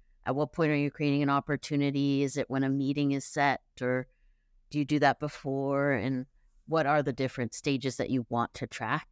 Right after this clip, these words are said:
and having those statuses defined? Um, another thing just with it, with this as well, is because the life cycle is tied back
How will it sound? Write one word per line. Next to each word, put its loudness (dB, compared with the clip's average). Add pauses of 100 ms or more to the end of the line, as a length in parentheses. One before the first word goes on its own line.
and -10
having 0
those -4 (460)
statuses 0
defined? 0 (600)
Um, -2 (580)
another 4
thing 0 (240)
just 0 (240)
with -2
it, -2
with -2
this 0
as -4
well, 6
is -4
because 0 (460)
the 2
life 4
cycle -2
is -6
tied -4
back -4